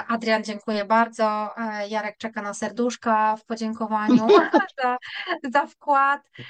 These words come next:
Speaker 2: Proszę.
Speaker 1: em, bo to jest
Speaker 2: Że-, żebro lajki. <laughs> Do czego to mi przyszło na stałe
Speaker 1: No,
Speaker 2: lata? Żebro
Speaker 1: Irena,
Speaker 2: serduszki.
Speaker 1: proszę bardzo, bardzo dziękuję. Ciekawi konkretnie, bo jak nie zachęcisz, to nie każdy wie, że to też jest ważne, żeby nam, żeby prowadzącemu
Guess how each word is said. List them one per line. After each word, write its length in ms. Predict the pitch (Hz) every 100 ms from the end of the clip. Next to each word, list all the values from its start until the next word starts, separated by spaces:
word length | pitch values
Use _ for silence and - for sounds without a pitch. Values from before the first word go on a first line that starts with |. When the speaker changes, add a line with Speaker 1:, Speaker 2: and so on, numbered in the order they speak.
| - - _
Speaker 2:
Proszę. 240 | - 151 240
Speaker 1:
em, 340 | 233 233 233 233 240 233
bo 120 | 254 254
to 140 | 202
jest 160 | 190 160
Speaker 2:
Że-, 60 | 147
żebro 340 | 139 185 165
lajki. 560 | 151 156 147 - 127 160 185 196
<laughs> 320 | 170 - 247
Do 80 | 196
czego 300 | 190 170 214
to 120 | 165
mi 120 | 160 160
przyszło 280 | 175 151
na 100 | 143
stałe 240 | 139 151 143
Speaker 1:
No, 60 |
Speaker 2:
lata? 180 | 139 143
Żebro 200 | 131 -
Speaker 1:
Irena, 160 | 151 151 -
Speaker 2:
serduszki. 380 | 147 156 151 - -
Speaker 1:
proszę 140 | 311
bardzo, 180 | 294 302
bardzo 200 | 381 370 330
dziękuję. 360 | 339 349 330
Ciekawi 320 | 330 339 320
konkretnie, 520 | 330 302 311 302 285 262
bo 120 | 294 302 277 202 294
jak 160 | 302 330
nie 100 | 330
zachęcisz, 580 | 339 330 330 339 339
to 100 | - 339 330 330 311
nie 80 | 330
każdy 320 | 339 349 330
wie, 220 | 302 311
że 80 | 311
to 100 | 339
też 160 | 359 349
jest 160 | 339 381
ważne, 280 | 381 330
żeby 180 | 277 247
nam, 260 | 240 233 233 - - - _
żeby 200 | - 240
prowadzącemu 800 | 247 262 247 262 247 269 254 254